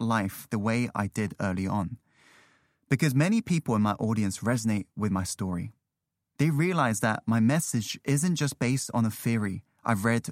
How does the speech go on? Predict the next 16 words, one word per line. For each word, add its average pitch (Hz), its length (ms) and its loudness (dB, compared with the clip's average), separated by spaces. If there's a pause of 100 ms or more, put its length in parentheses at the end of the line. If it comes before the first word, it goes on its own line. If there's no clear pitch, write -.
or 104 220 -2 (180)
made 113 220 2
up. 139 200 -2 (400)
It 156 100 -2
is 131 200 -2
based 160 440 0
on 127 100 4
my 123 140 4
personal - 460 -2
experience. - 580 -8 (640)
I've 156 200 2
learned 156 280 2
through 117 180 0
the 98 120 0
sometimes 143 520 0
harsh 120 440 -2